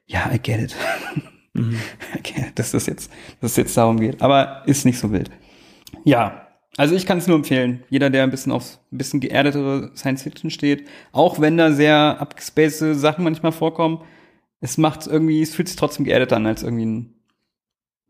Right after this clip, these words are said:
Speaker 1: Star Trek oder sowas.
Speaker 2: Okay.
Speaker 1: Und jetzt am, am ersten Staffeln hat auch noch hier Thomas Jane mitgespielt, der Punisher, der alte.
Speaker 2: Mhm.
Speaker 1: Und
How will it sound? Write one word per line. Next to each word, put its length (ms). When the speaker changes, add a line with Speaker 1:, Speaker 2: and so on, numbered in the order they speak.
Speaker 1:
Star 240
Trek 240
oder 140
sowas. 340
Speaker 2:
Okay. 360
Speaker 1:
Und 240
jetzt 180
am, 60
am 320
ersten 300
Staffeln 300
hat 120
auch 60
noch 300
hier 160
Thomas 320
Jane 240
mitgespielt, 680
der 280
Punisher, 480
der 80
alte. 240
Speaker 2:
Mhm. 360
Speaker 1:
Und 760